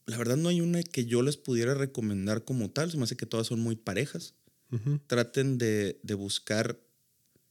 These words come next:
Speaker 1: principalmente aquellas que ameriten suscripción, aunque sea muy barata, para que no tenga publicidad intrusiva.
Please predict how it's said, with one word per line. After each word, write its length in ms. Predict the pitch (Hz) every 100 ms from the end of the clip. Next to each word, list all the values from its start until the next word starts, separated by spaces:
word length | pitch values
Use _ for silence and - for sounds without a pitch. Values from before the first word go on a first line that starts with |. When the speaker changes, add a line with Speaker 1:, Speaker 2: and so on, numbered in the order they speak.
| _ _ _ _ _ _
Speaker 1:
principalmente 640 | 127 117 120 117 127 135 139
aquellas 320 | 143 147 147
que 320 | - 120 110
ameriten 380 | 104 104 107 135
suscripción, 480 | 131 - 104 - 117
aunque 180 | 120 -
sea 100 | 104
muy 120 | 104
barata, 380 | 107 113 110 -
para 160 | 104 -
que 120 | 98
no 240 | 98 101
tenga 320 | - 104 110
publicidad 540 | 113 101 98 - 85 87
intrusiva. 720 | 90 92 - 92 - 113 104